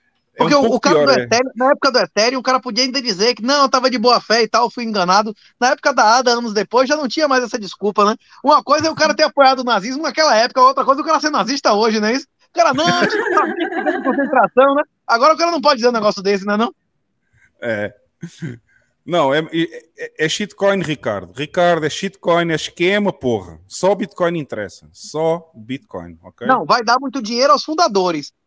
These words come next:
Speaker 2: A quem não for bandido, a mesma coisa com todo escândalo, dá dinheiro a quem chegou primeiro, que é o bandido. O cara que
Speaker 1: É.
Speaker 2: for honesto, chegar, que achou mesmo que acreditar, vai se lascar, né?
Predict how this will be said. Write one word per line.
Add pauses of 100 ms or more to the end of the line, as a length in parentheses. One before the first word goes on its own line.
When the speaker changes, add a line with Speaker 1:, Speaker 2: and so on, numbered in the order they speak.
Speaker 2:
A
quem
não
for
bandido,
a
mesma
coisa
com
todo
escândalo,
dá
dinheiro
a
quem
chegou
primeiro,
que
é
o
bandido. (260)
O
cara
que
Speaker 1:
É.
Speaker 2:
for
honesto,
chegar, (120)
que
achou
mesmo
que
acreditar,
vai
se
lascar,
né?